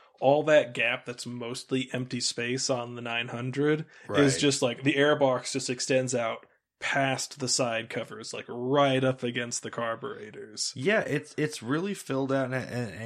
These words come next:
Speaker 2: in a satisfying way. It's odd that it's a bike that's sort of become, um, not the poster child, but, you know, a,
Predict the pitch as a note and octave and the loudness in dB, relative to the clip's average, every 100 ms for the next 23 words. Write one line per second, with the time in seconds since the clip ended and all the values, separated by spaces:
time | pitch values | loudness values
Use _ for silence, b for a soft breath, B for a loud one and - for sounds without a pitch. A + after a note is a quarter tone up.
0 | A#2+ A#2+ - C#3+ C3+ C#3+ - - A2 G#2 | -4 -2 0 0 0 -2 -4 -2 -4 -4
1 | F2+ G2 F#2 C#2 - - _ _ _ _ | -8 -10 -12 -14 -18 -20 _ _ _ _
2 | _ _ _ _ _ _ _ _ _ _ | _ _ _ _ _ _ _ _ _ _
3 | _ B B B B C#3+ - D3+ F3 D3 | _ B B B B -2 0 0 2 2
4 | C3 A#2+ - G2+ A2+ A#2 G#2+ - A2+ G#2 | 0 -2 -4 -4 -4 -6 -6 -4 -4 -6
5 | F2 G#2 G#2+ G2 F2+ - G2+ F2 D#2+ D2+ | -8 -8 -6 -8 -10 -10 -10 -10 -12 -16
6 | - _ - D3 C#3+ G#2 G2 A2+ - G#2 | -18 _ -6 -2 -2 -4 -6 -8 -6 -8
7 | F#2+ - F2 - F2+ F2+ - - G#2+ G2 | -8 -10 -8 -8 -10 -12 -12 -12 -10 -12
8 | E2+ - G2+ F#2 F#2 | -12 -10 -10 -8 -12